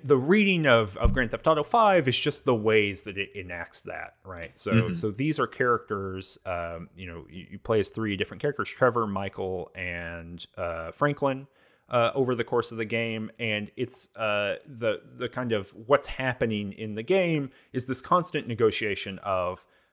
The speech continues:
Speaker 1: quote unquote, their capitalism versus the capitalism they're forced to enact due to the being blackmailed. That's kind of a big part of the game.
Speaker 2: Mm-hmm.
Speaker 1: Um, and so, uh,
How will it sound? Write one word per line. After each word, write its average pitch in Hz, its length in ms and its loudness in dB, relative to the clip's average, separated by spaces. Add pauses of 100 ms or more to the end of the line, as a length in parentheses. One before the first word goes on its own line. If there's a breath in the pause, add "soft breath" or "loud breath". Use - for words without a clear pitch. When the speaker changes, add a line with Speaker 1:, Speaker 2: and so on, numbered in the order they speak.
Speaker 1:
quote 147 180 8
unquote, 120 320 4 (100)
their 123 280 4
capitalism 107 800 2
versus 98 300 -4
the 110 60 -8
capitalism 92 600 -2
they're 85 100 -6
forced - 500 -4
to 92 240 -4
enact 95 460 -4
due 98 140 -6
to 92 60 -6
the 85 120 -8
being 90 320 -8
blackmailed. 82 640 -8
That's 82 160 -14
kind 85 160 -10
of 78 100 -16
a 87 60 -16
big 87 160 -14
part - 180 -12
of 95 80 -20
the - 60 -20
game. - 320 -16 (480 soft breath)
Speaker 2:
Mm-hmm. 117 160 0
Speaker 1:
Um, 90 460 -4
and 117 160 -4
so, 107 600 4
uh, 98 240 0